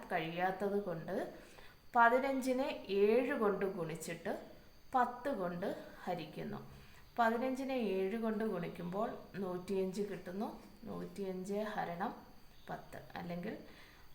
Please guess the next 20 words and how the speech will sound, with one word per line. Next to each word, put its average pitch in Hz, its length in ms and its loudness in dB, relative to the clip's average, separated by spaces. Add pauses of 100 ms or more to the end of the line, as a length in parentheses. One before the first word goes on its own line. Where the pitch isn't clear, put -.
(100)
one 190 180 2
hundred 190 320 0
and 196 180 4
five 175 220 0 (100)
divided 170 460 0
by 170 80 2 (220)
ten 180 160 0 (260)
equal 170 280 -6 (120)
to 240 60 -2 (1600)
ഒരു 208 240 4
സ്ഥാനം 196 480 4
മാറ്റി 180 340 2
ദശാംശം 170 560 -2
കൊടുക്കണം. 165 400 -4 (200)
അപ്പോൾ 185 200 -6 (180)
ടെൻ 208 160 0 (460)
പോയിന്റ് 175 580 -4 (220)
ഫൈവ് 180 400 -4 (120)
സി 185 120 -6 (220)
എം - 80 -8